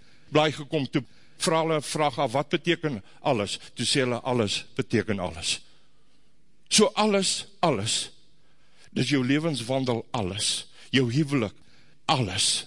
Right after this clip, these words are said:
alles. Jou werk, alles. Dis wat die Here eintlik kom doen het binne in ons. Eerste, nuwe identiteit.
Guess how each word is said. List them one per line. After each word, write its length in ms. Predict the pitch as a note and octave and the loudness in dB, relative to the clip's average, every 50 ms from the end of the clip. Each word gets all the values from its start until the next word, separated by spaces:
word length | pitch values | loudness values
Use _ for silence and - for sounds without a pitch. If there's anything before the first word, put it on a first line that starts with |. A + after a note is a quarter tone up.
| - | -6
alles. 320 | - D3 A#2 G2+ F#2+ - - | -6 -4 -2 -2 -2 0 0
Jou 140 | D3 C3 G#2+ | 0 0 0
werk, 400 | G#2+ B2+ C#3 D3 C#3 - - - - - | 0 -2 -2 -2 -4 -6 -10 -20 -14 -4
alles. 520 | - B2+ G#2+ G2+ F#2 - - - - - - - - - - - - - - | -2 -2 -2 0 -2 -2 -2 -2 -4 -6 -12 -20 -20 -20 -20 -20 -20 -20 -6
Dis 300 | - C3+ G3+ G#3+ E3+ D#3 | 2 4 4 4 4 2
wat 200 | D3+ D#3+ C#3+ - - - - - - - - | 0 -2 -2 -2 -6 -12 -20 -20 -20 -20 -6
die 160 | - C#3 D3+ | -2 0 2
Here 240 | C#3+ D#3+ F3 F3 F3 | 4 4 4 4 2
eintlik 320 | - F3 C#3+ - E3+ - | 2 0 0 -2 -2 -2
kom 180 | - E3 C3+ A#2 | 0 0 0 2
doen 180 | C3 E3+ D#3 B2+ | 2 2 2 2
het 140 | G#2+ F2 | 0 2
binne 200 | G2+ A#2+ B2+ C3 | 2 2 2 4
in 80 | A#2 G#2+ | 2 0
ons. 300 | F#2+ F2 - - - - - - - - - - - - - | -2 -6 -6 -8 -8 -8 -12 -18 -20 -20 -20 -18 -14 0 4
Eerste, 400 | A3+ B3 G#3+ - - - D#3 B2+ - | 4 6 6 4 2 0 0 2 4
nuwe 240 | F3+ G#3+ G#3+ A3 | 4 4 4 4
identiteit. 840 | G#3 F#3 D#3 C#3 D#3 D3+ D3 - D3+ A#2+ - C3+ G#2 F#2 - - - | 2 0 2 4 2 2 2 0 -4 -2 -2 -2 -2 -2 -6 -12 -20